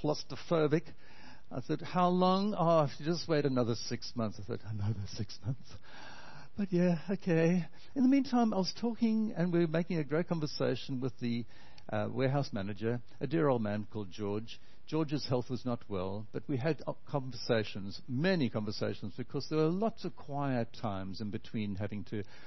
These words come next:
roll off cable from drums and get those things sorted. And eventually, um, at the end of the year, George went home and fell asleep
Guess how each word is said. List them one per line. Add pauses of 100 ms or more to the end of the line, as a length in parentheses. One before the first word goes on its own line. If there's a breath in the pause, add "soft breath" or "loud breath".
(140 loud breath)
roll
off
cable
from
drums
and
get
those (140)
things
sorted. (520 soft breath)
And
eventually,
um, (400)
at
the
end
of
the
year, (640 loud breath)
George
went
home
and
fell
asleep